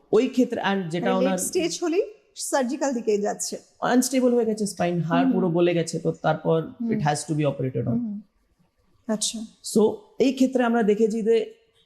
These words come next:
Speaker 1: যদি এই প্রবলেমস বা এই রোগগুলো তাড়াতাড়ি ধরা পড়ে, তখন আমরা যা আউটকাম হডে-,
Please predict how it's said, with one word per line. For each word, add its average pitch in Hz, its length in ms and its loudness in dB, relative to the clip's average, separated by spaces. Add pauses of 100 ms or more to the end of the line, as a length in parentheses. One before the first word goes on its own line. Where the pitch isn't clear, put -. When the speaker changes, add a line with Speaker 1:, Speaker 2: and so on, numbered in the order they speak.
(120)
Speaker 1:
যদি 196 300 0 (260)
এই 254 400 2
প্রবলেমস 202 520 2
বা 165 160 0
এই 202 180 4
রোগগুলো 165 440 2
তাড়াতাড়ি 170 520 0
ধরা 160 240 0
পড়ে, 147 260 -2 (400)
তখন 190 300 0
আমরা 196 420 0 (600)
যা 190 460 2 (600)
আউটকাম 190 440 2
হডে-, 165 240 0